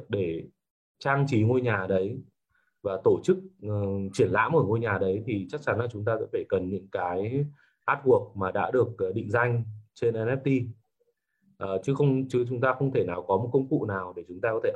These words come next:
upload một cái ảnh Z peg từ máy tính cá nhân của mình lên trên cái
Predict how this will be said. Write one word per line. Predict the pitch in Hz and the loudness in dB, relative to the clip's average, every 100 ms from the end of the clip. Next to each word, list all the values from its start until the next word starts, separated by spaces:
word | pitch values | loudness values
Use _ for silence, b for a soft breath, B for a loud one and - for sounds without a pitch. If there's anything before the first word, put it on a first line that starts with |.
| 139 | -2
upload | 175 175 185 b b _ _ | 4 4 4 b b _ _
một | 98 | -2
cái | 107 113 | 2 2
ảnh | 110 | 0
Z | 113 120 | 0 4
peg | 165 170 - | 4 2 -2
từ | - 101 95 92 90 B B _ | 0 2 2 -2 -8 B B _
máy | 101 104 | -2 2
tính | 110 107 | 2 2
cá | 101 | 4
nhân | 131 123 | 4 2
của | 110 | 0
mình | 87 92 90 92 | -2 -4 -4 2
lên | 120 120 | 4 6
trên | 127 117 117 | 4 4 2
cái | 95 92 101 127 | 0 0 -2 -6